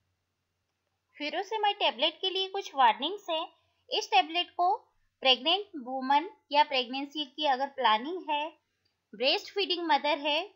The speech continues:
तो ऐसी महिलाओं को ये tablet नहीं दी जानी चाहिए। इसके बाद इस tablet के साथ में alcohol का सेवन नहीं किया जाना चाहिए,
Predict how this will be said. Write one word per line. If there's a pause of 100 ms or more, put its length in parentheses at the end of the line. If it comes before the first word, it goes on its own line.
तो (140)
ऐसी
महिलाओं
को
ये
tablet
नहीं
दी
जानी
चाहिए। (480)
इसके
बाद
इस
tablet
के
साथ
में
alcohol
का
सेवन
नहीं
किया
जाना
चाहिए,